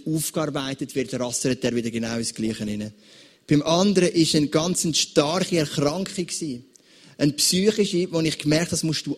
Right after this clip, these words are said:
angehen. Weil wenn du das nicht angehst, dann hast du das Problem mit deiner Beziehung. Und er hat es nicht wollen angehen.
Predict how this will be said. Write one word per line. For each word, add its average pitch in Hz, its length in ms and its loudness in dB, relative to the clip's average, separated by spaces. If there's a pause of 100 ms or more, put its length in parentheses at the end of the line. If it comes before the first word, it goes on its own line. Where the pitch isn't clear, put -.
angehen. 131 600 -6
Weil 139 140 -2
wenn 147 120 2
du 139 40 0
das 139 140 -2
nicht 143 160 -2 (100)
angehst, 170 580 -2
dann 147 80 -6
hast 135 120 -8
du 131 60 -10
das - 60 -10
Problem 139 400 0
mit 151 100 -2
deiner 147 200 -2
Beziehung. 160 540 -2 (1080)
Und 151 200 4
er 143 80 0
hat 135 80 0
es - 100 -4
nicht 165 240 4
wollen 175 160 4
angehen. 160 580 0